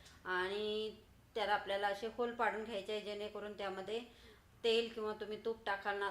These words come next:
तर त्यामुळे कुरकुरीत होतात. तर ही पण टिप्स अतिशय महत्त्वाची आहे. तर बऱ्याच वेळा लोक प्लेन करतात आणि त्यामुळे त्याच्यामध्ये तेल, अ, हे,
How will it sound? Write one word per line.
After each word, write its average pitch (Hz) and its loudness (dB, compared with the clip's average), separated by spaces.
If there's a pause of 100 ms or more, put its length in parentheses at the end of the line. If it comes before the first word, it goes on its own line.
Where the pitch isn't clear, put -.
तर 208 2
त्यामुळे 196 -2
कुरकुरीत 247 -2
होतात. 196 -2
तर 214 0
ही 240 -4 (180)
पण 240 0
टिप्स 233 -4
अतिशय 233 -4
महत्त्वाची 220 -4
आहे. 214 0 (480)
तर 214 2
बऱ्याच 240 0
वेळा 240 4
लोक 240 0
प्लेन 220 -4
करतात 226 -2
आणि 214 0
त्यामुळे 226 -2
त्याच्यामध्ये 214 -2 (140)
तेल, 233 4
अ, 233 6
हे, 233 0